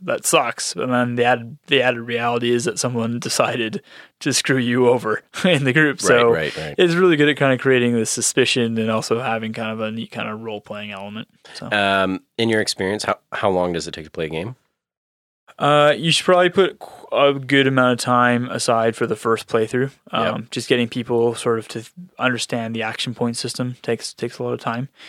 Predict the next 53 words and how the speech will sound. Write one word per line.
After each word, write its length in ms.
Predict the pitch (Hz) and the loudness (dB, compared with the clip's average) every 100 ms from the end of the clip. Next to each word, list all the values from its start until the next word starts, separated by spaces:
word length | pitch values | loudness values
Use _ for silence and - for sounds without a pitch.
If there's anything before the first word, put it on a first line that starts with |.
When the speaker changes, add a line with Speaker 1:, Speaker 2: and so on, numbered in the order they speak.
| - _ | -20 _
Speaker 1:
I'd 180 | - 151 | 0 2
say 140 | 156 139 | 4 2
if 80 | |
you're 80 | 131 | 2
playing 200 | 127 127 | 0 0
with 100 | 120 | 0
four 400 | - - 117 117 | -6 -4 0 0
people, 520 | - 123 123 127 127 - _ _ _ _ _ | 0 -4 0 0 0 -6 _ _ _ _ _
it 100 | 127 | -6
wouldn't 280 | 123 123 120 | 0 -2 0
be 100 | 120 | -2
unreasonable 720 | 117 113 117 117 120 117 113 | -2 -4 -4 -4 -4 -4 -6
to 80 | 113 | -6
put 240 | - 120 | -8 -10
aside 400 | - 117 107 110 | -6 -6 -6 -8
two 160 | - 123 | -10 -8
and 80 | 113 | -8
a 20 | |
half 220 | 113 113 | -8 -8
hours 400 | 120 123 135 - - - | -4 -2 -2 -4 -14 -8
Speaker 2:
Two 80 | 92 | -6
and 80 | 82 | -4
a 20 | |
half, 240 | 87 - - | -6 -10 -10
okay. 180 | 107 101 | -8 -4
Speaker 1:
for 60 | |
the 80 | 123 | -2
first 280 | - 127 - | -2 -2 -2
play, 220 | 151 170 | 0 2
and 140 | 160 | 2
then 120 | 127 127 | 0 0
Speaker 2:
Yep. 100 | 127 | 0
Speaker 1:
may-, 40 | |
maybe 260 | 131 127 123 | -2 -4 -4
more 360 | 123 120 120 | -4 -2 -2
closer 400 | - 120 117 120 | -2 -4 -2 -6
to 160 | - 117 | -8 -10
two 320 | - 123 120 | -8 -6 -4
on 60 | 117 | -4
the 60 | |
second. 340 | 113 127 143 139 | 0 -2 -2 -2
But 80 | 135 | 2
it 80 | |
also 180 | 151 - | 2 2
depends. 540 | 127 - 117 117 - - - - - _ _ | -6 -6 -6 -6 -10 -12 -20 -20 -20 _ _
It 80 | 139 | -2
can 120 | 139 131 | 0 0
end 220 | 117 113 | 0 -4
really 300 | 113 113 104 | -6 -6 -10
fast 540 | - 113 110 - - | -6 0 0 -2 -6
if 80 | - | -10
things 380 | - 113 110 - | -8 -10 -10 -10
go 340 | 110 101 113 | -10 -10 -12